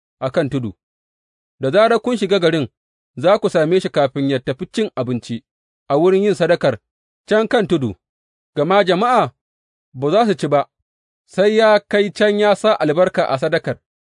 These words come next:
Sa'an nan waɗanda aka gayyata su ci, ku haura da sauri za ku same shi." Suka haura zuwa birnin, da shigarsu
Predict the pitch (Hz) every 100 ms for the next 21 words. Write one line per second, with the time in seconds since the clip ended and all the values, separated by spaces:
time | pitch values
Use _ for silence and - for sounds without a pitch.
0 | _ _ - 196 220 202 185 208 240 190
1 | 208 175 165 175 175 143 107 _ _ -
2 | 123 131 127 _ _ _ _ _ 160 202
3 | 269 233 175 165 156 147 139 _ - 170
4 | 165 135 120 120 - 95 _ _ _ _
5 | _ _ _ _ - 240 214 226 220 185
6 | 202 175 170 175 160 - - 156 170 170
7 | 254 - 139